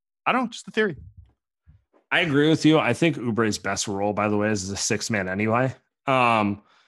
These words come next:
Speaker 2: and, you know, we can talk about Oubre. Like, he has his shortcomings, like, mainly passing the ball. Like, he doesn't do it. <laughs> Um, but I'm with you. I think it's just kinda like, let's,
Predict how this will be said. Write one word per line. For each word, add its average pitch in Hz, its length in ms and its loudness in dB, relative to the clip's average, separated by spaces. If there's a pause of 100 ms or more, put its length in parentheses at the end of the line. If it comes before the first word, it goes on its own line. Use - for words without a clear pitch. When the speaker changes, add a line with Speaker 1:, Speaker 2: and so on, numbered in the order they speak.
(420)
Speaker 2:
and, 131 500 -2 (880)
you 208 120 -2
know, 139 80 0
we 147 120 2
can 180 140 0
talk 98 260 -4
about 101 140 -6
Oubre. 92 380 -8
Like, 98 200 -12
he 131 140 -2
has 117 200 0
his 113 120 -4
shortcomings, 95 920 -8
like, 101 260 -10
mainly 101 340 -6
passing 92 400 -8
the 95 80 -10
ball. 95 400 -8
Like, 82 220 -16
he 120 80 -16
doesn't 92 240 -12
do 90 220 -10
it. 113 120 -14
<laughs> - 300 -20
Um, 127 460 2 (580)
but 123 560 0 (1080)
I'm 143 160 4
with 175 220 4
you. 104 100 -2
I 101 120 -4
think 156 240 -2
it's 131 100 -2
just 131 180 -2
kinda 113 280 0
like, 104 320 -4 (1300)
let's, 110 420 -4